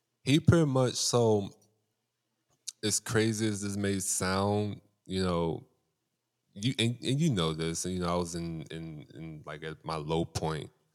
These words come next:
uh, of my life or whatnot. So all the questions that I was having about certain things that was going on,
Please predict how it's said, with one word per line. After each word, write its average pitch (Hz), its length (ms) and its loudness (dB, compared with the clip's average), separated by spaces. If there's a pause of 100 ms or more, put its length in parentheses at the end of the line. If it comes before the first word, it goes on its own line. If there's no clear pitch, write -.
(480)
uh, 80 440 -4
of 85 120 0
my 80 140 -4
life 78 440 -6
or 78 80 -12
whatnot. 78 540 -8
So 82 540 -4 (720)
all 113 160 4
the 127 160 2
questions 107 760 0
that 92 140 2
I 90 60 2
was 85 240 0
having 85 880 -2 (960)
about 90 360 0
certain 90 360 -2
things 90 460 -4
that 82 140 -2
was 78 240 -6
going 82 360 -2 (100)
on, 80 520 -6